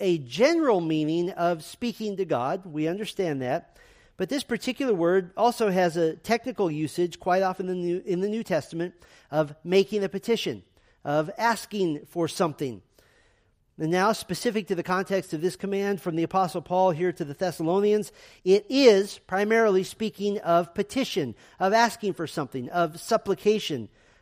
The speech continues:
of making requests of the Lord. And we can see this very easily because there's two other types of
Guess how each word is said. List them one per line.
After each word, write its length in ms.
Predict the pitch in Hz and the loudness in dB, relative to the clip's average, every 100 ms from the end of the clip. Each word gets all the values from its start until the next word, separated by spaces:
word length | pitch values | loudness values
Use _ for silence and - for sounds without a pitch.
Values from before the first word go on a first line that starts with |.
| - | -10
of 140 | 151 | 0
making 340 | 180 196 208 | 2 4 2
requests 500 | 175 - 220 220 - | -2 -2 0 0 -2
of 140 | 196 156 | -6 -2
the 80 | 151 | -2
Lord. 340 | 139 165 202 - - _ _ - | 2 2 0 -4 -20 _ _ -8
And 120 | 156 | -4
we 80 | 185 | -4
can 160 | 202 185 | -2 -4
see 180 | 220 | -2
this 160 | 208 202 | -2 0
very 240 | 160 208 | 2 2
easily 540 | 202 247 190 175 190 202 _ _ _ _ - | 2 0 0 2 2 -2 _ _ _ _ -6
because 300 | 185 208 165 | 0 0 2
there's 180 | 190 - | 0 -2
two 300 | - 262 226 | -2 4 4
other 180 | 285 | 4
types 400 | 247 180 180 175 | -2 0 -2 0
of 200 | 185 156 | -4 -6